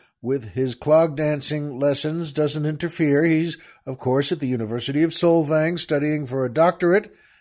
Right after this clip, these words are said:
in clog dancing. And, uh,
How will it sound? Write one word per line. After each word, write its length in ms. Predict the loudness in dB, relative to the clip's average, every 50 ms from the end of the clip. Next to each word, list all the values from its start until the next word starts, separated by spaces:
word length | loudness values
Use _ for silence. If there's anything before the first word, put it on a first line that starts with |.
| _ _ -10
in 360 | -6 -6 -4 -4 -6 -8 -8
clog 380 | -2 0 2 4 4 2 0 0
dancing. 480 | 0 0 2 0 -4 -8 -10 -14 -20 _ _ _ _ _ _ _ _ _ _ _ _ _
And, 560 | -14 -10 -8 -8 -8 -8 -10 -10 -12 -8 -6
uh, 380 | -6 -4 -4 -4 -6 -6 -8